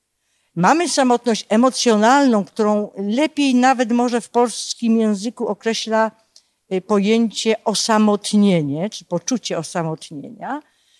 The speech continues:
które jest jądrem, zasadniczo jądrem samotności psychologicznej, bo praźródła tego,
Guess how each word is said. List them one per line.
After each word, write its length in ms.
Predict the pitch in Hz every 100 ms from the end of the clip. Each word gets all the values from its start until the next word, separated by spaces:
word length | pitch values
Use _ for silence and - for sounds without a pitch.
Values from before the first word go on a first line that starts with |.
| _ _ _
które 500 | - 247 233 226 226 214
jest 320 | 208 202 -
jądrem, 800 | 185 214 214 190 165 143 120 131 _ _ _ 165
zasadniczo 640 | 165 - 170 202 196 190
jądrem 480 | 190 214 185 190 175
samotności 720 | - 175 170 - 202 - 190
psychologicznej, 1080 | - 165 180 170 156 143 - 156 160 269 - _ _ -
bo 360 | 170 170 - _ _
praźródła 840 | 190 202 185 202 214 285 254 180 165
tego, 440 | 180 165 165 -